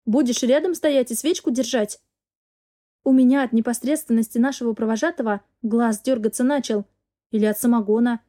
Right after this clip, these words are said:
Крепкий, зараза, оказался. Вот уже и на «ты» с Творцом миров перешла. «Не, я тебе артефакт дам.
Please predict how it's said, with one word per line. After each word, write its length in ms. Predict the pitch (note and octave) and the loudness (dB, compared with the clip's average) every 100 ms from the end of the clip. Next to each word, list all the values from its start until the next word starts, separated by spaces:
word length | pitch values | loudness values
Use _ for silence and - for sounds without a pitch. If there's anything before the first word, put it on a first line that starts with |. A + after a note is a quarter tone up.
| _ _ _ | _ _ _
Крепкий, 400 | - D4+ C4 - | -4 -2 0 0
зараза, 360 | A#3+ D4+ C4+ A3 | 0 0 0 -2
оказался. 640 | A3 C4 D4 A3+ G#3 G3+ _ _ _ _ _ _ | -2 0 0 -2 -4 -6 _ _ _ _ _ _
Вот 240 | A3 D4 F4 | -2 0 2
уже 180 | B3 | 2
и 60 | A#3+ | 2
на 100 | A3 | 2
«ты» 160 | G#3 B3+ | 0 -4
с 60 | |
Творцом 420 | - C#4+ - C#4 | -2 -4 0 2
миров 260 | B3+ C4+ B3+ | 2 2 0
перешла. 480 | C4 B3 - B3+ A#3 _ _ _ _ _ _ _ _ _ _ _ _ _ _ - | -2 -2 -2 -2 -4 _ _ _ _ _ _ _ _ _ _ _ _ _ _ 0
«Не, 460 | A3+ C4+ C#4+ G3+ - _ | 2 4 0 -6 -14 _
я 180 | A#3 A#3+ | 0 0
тебе 220 | C4 C4 | 2 2
артефакт 480 | C#4 E4+ F4 C4+ - | 2 0 0 -2 -2
дам. 280 | G#3 G#3 | -6 -6